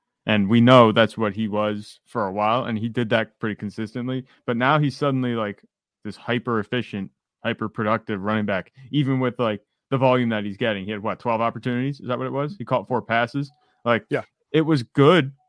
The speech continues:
Speaker 1: It was good performance for what he got. But, um, I, like I said, you can't really rely on that week to week.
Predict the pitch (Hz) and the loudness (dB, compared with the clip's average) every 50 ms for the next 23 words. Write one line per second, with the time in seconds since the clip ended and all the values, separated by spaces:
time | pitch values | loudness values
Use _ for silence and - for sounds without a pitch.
0 | _ _ _ _ - 127 135 117 110 - 151 156 143 143 127 - 127 143 175 156 | _ _ _ _ -6 -4 -4 -4 0 2 0 2 2 0 -4 0 2 2 2 2
1 | 131 127 - - 120 117 123 123 113 117 101 113 123 160 139 113 - - _ _ | 2 -2 -2 -4 -2 0 0 0 0 -2 0 4 6 6 6 4 2 -2 _ _
2 | _ _ _ _ - 131 123 117 113 110 107 101 98 98 95 92 _ _ _ _ | _ _ _ _ -2 0 0 2 2 2 0 0 -2 -4 -8 -12 _ _ _ _
3 | _ _ _ _ _ _ - - 135 135 139 - - 123 131 123 113 120 113 - | _ _ _ _ _ _ -6 -2 0 0 0 -2 -4 -4 -4 -4 -4 -4 -4 -2
4 | 135 117 104 92 113 117 110 147 139 127 127 123 117 107 110 113 113 117 - 117 | -2 -2 -2 -2 -6 -8 -2 -2 -2 -2 0 -2 -2 -2 0 2 4 4 4 4
5 | 110 113 113 107 101 90 110 113 107 - 104 101 110 101 87 | 2 0 0 -2 -2 -4 -6 -8 -8 -8 -8 -8 -8 -8 -10